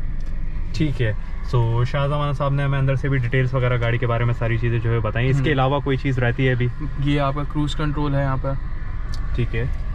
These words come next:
Speaker 2: ये आपका क्रूज कंट्रोल है, आपके पास इलेक्ट्रॉनिक ब्रेक्स हैं, थ्री ड्राइविंग मोड्स हैं, नॉर्मल, इको, स्पोर्ट्स।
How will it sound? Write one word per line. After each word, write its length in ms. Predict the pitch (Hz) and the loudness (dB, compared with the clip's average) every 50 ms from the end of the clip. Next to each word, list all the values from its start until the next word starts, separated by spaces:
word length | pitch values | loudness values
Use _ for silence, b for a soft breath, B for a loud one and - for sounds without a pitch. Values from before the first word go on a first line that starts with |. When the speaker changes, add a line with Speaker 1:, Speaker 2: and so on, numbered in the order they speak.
| - | -2
Speaker 2:
ये 60 | 139 135 | -2 -2
आपका 160 | 131 - 135 | -2 -2 -2
क्रूज 260 | - 143 143 143 139 | -2 0 0 -2 -2
कंट्रोल 360 | - 143 139 135 139 139 135 | -2 -2 -2 -2 -2 -2 -2
है, 120 | 139 139 139 | -4 -4 -2
आपके 260 | 135 135 131 - 143 | -4 -4 -4 -4 -4
पास 240 | 139 143 139 - - | -2 -2 -2 -2 -2
इलेक्ट्रॉनिक 460 | 147 139 139 - - 143 139 139 139 | -2 -2 -2 0 0 -2 0 0 -2
ब्रेक्स 380 | 131 - 139 143 139 - - | -2 0 0 -2 -2 -2 -2
हैं, 180 | 143 143 139 139 | -2 -2 -2 -2
थ्री 300 | 139 - - 147 147 147 | -2 -2 -2 0 0 2
ड्राइविंग 360 | 139 139 131 131 135 143 143 | 2 2 0 0 0 0 0
मोड्स 240 | 139 139 135 135 135 | 0 0 0 0 0
हैं, 80 | 139 139 | 0 0
नॉर्मल, 380 | 139 131 127 131 135 135 131 127 | 0 0 0 0 0 0 0 -2
इको, 300 | 139 139 131 - 139 135 | -2 -2 -2 -2 -2 -2
स्पोर्ट्स। 460 | 131 - - 131 131 131 131 - - | -2 -2 -2 0 0 0 0 -2 -2